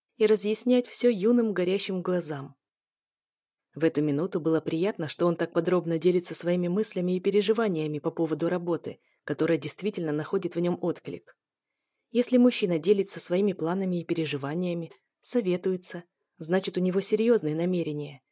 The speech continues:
Не правда ли? Задумчиво поглядела я в окно, стараясь отогнать тревожные мысли. Сама же я недавно закончила писать на заказ статью по философии квантовой физики. И теперь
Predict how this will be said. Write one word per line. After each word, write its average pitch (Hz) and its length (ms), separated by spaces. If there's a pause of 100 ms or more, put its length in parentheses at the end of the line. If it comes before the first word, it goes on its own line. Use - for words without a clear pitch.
(240)
Не 202 160
правда 202 380
ли? 143 240 (640)
Задумчиво 165 600
поглядела 165 500
я 175 160
в 180 80
окно, 202 320
стараясь 156 460
отогнать 147 420
тревожные 165 480
мысли. - 480 (720)
Сама 262 320
же 220 120
я 220 120
недавно 214 420
закончила 185 500
писать 202 360
на 190 100
заказ 185 340
статью 220 320
по 233 100
философии 220 600
квантовой 214 460
физики. 151 600 (460)
И 175 100
теперь 185 500